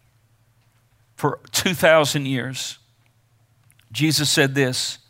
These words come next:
in this chapter, John eight twenty-one. Jesus said to them again, "I'm going away, and you seek me, and you will die in your sins.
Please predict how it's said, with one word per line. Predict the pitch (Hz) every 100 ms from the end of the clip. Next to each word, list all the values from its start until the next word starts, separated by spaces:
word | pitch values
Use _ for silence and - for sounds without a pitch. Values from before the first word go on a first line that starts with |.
| _ _ _ _ _ _ -
in | 127
this | 131 -
chapter, | - 127 - 113
John | 127 131
eight | 127 127
twenty-one. | 139 131 135 127 127 - - -
Jesus | 139 139 139
said | 160 143
to |
them | 143 143
again, | 139 147 120
"I'm | 139 147
going | 156 180
away, | 175 175 165 127 113 - -
and | 131
you | 139
seek | 135 170 175
me, | 131 120 -
and | 120
you | 123 147
will | 135 113
die | 127 139
in | 127
your | 123 139
sins. | - 120 110 120 -